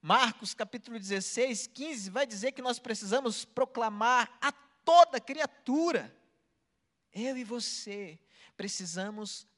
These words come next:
proclamar o Evangelho. Então, quando você vê uma pessoa com deficiência, não ignore essa pessoa. Talvez você não saiba como lidar com elas,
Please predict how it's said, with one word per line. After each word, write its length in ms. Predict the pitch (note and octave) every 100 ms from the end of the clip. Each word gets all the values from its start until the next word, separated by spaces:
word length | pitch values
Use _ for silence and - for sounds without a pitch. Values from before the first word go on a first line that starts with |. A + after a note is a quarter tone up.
| _
proclamar 1120 | - G3 G3+ _ G3+ F#3+ F#3+ D#3 D#3 F3 F3 D#3+
o 200 | D3 D3+
Evangelho. 800 | F#3 F3+ F3+ C3 A#2 G#2+ G#2 _ _ _ _ _ _ _ _ _ _ _ _ _ _ _ _
Então, 260 | D#3 G#3+ G#3
quando 260 | G#3 G3+
você 300 | F#3+ F#3 G3+
vê 160 | F3 F#3+
uma 180 | F3+ E3+
pessoa 360 | E3+ - F3
com 160 | F3 E3
deficiência, 920 | D3+ - - E3+ F3+ D3 A#2 - - _ _ _ _ _ _ _ _ _ _
não 80 | E4+
ignore 480 | F4 E3 D3 C#3 C3+
essa 160 | A#2+ D#3+
pessoa. 540 | - - - B2+ C3+ - - _ _ _ _ _ _ _ _ _ _ _ _ _
Talvez 260 | A3+ A3 G#3+
você 240 | G#3 A3+
não 180 | A3+ A3
saiba 480 | - G3+ G#3+ G#3 E3
como 280 | - F3+
lidar 300 | E3+ D#3+ D#3+
com 220 | - D#3 C3
elas, 480 | A#2+ A2 - -